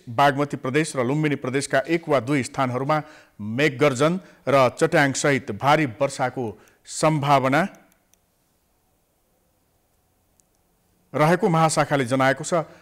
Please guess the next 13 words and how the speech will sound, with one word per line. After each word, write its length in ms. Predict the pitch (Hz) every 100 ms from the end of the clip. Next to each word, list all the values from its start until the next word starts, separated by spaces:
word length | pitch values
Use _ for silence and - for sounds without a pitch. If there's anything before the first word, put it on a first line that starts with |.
| _
शुक्रबार 540 | - 185 190 196 190 190
पनि 420 | 185 180 202 220 - _ _ _ 123
राति 580 | 151 156 185 196 190 - _ _ _ _ _ _ _ _ _ _ _ _ _ _ _ -
देशभर 380 | 113 170 - 175
सामान्यदेखि 680 | 170 160 165 156 143 185 180
पूर्ण 360 | - 190 202
बदली 360 | 117 143 156 143
भई 260 | 131 165 185 - -
हल्कादेखि 460 | 156 165 147 135 131
मध्यम 340 | 139 131 139
वर्षाको 380 | 117 131 135 127
सम्भावना 500 | - 131 139 143 160
मौसमविदले 960 | 131 131 - 123 101 131 127 143 160